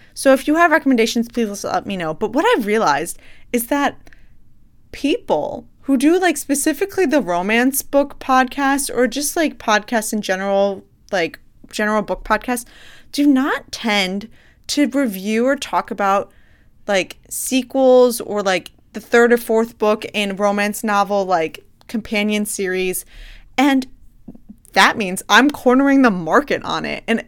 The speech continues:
it, like, finally clicked today because I was like, "L-, this book came out in October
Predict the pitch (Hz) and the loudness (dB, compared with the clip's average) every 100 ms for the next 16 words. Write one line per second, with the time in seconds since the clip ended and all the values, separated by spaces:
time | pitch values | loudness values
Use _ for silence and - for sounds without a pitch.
0 | - 254 - 349 330 - - - 233 381 | 2 2 4 0 -2 -8 -2 2 2 2
1 | 392 294 214 214 - 294 285 277 247 240 | -2 -4 -6 -6 -6 -2 0 0 -2 -6
2 | 233 240 247 262 214 196 208 320 - 466 | -2 0 0 -2 -4 -10 -2 -2 2 0
3 | 453 403 381 349 - 170 220 247 - 214 | 0 -4 0 0 2 0 0 -4 -4 -2
4 | 202 180 160 | 0 0 -2